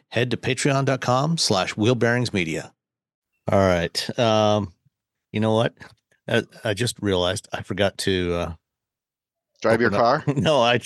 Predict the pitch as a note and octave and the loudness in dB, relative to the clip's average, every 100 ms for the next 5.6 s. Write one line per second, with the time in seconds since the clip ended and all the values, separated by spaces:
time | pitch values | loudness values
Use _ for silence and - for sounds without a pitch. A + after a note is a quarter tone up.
0 | F3 D3 - - - C3+ D3 C#3 F#2+ - | -2 -4 -8 -6 -4 0 0 0 -2 -4
1 | - A2 G2+ C3 G2 B2+ G#2 G#2 A2 - | -4 -4 0 0 0 -4 -4 -2 -2 0
2 | G2+ G2 F#2+ F2 - F#2 F2 E2+ E2+ - | -4 -4 -6 -8 -2 0 0 -2 -4 -10
3 | - _ _ G2 F#2+ F2+ F2+ E2+ E2 - | -20 _ _ 0 2 4 4 2 0 -6
4 | - - - F#2+ F2+ F2 - G2 F#2 - | -16 -20 -4 0 2 2 0 0 0 0
5 | D3 B2 F#2 G2 F#2 F2 | 0 0 0 0 -2 -6